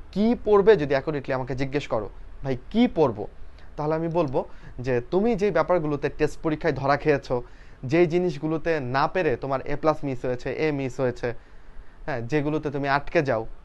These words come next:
সেই জিনিসগুলো শেষবারে একটু দেখে নাও। একদম totally নতুন কোনো জিনিস এখন দেখতে যেও না। নতুন বলতে কি, একটা জিনিস তুমি totally পড়োই নাই একটা চ্যাপ্টার, হ্যাঁ, ওই চ্যাপ্টার এখন পড়ে বুঝে তুমি যাবা, আসলে এভাবে আসলে পসিবল হয় না। আহ,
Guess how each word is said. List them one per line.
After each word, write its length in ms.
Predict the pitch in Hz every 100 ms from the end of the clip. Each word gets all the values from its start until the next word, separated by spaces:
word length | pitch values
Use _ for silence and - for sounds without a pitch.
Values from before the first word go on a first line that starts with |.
| -
সেই 240 | - 180 170
জিনিসগুলো 480 | 170 165 147 165 208
শেষবারে 400 | 139 123 117 113
একটু 160 | -
দেখে 220 | 120 123
নাও। 120 | 113 98 - - - - - - -
একদম 420 | 156 156 147 214 208
totally 320 | 175 185 190 175
নতুন 400 | 160 175 220 208
কোনো 240 | 202 170
জিনিস 260 | 156 165 165
এখন 220 | 156 160
দেখতে 240 | 156 160
যেও 180 | 139 147
না। 120 | 156 - - - 143
নতুন 300 | 156 180 170
বলতে 220 | 175 180
কি, 160 | 185
একটা 260 | 127 131 165
জিনিস 220 | 151 156
তুমি 180 | - 156
totally 280 | 139 147 143 165
পড়োই 280 | 175 180
নাই 120 | 127 110
একটা 200 | - 123
চ্যাপ্টার, 340 | 123 - 110 - - - - - -
হ্যাঁ, 140 | 175 -
ওই 160 | 175 196
চ্যাপ্টার 380 | 208 196 208 196
এখন 240 | 190 180
পড়ে 240 | 175 175 147
বুঝে 360 | 139 151 151
তুমি 200 | 131 131
যাবা, 280 | 127 127 123
আসলে 300 | 113 - 117
এভাবে 280 | 107 131 131
আসলে 240 | 123 131 -
পসিবল 340 | 120 120 117
হয় 140 | 123 127
না। 140 | 190 - - - - - -
আহ, 280 | - 117 110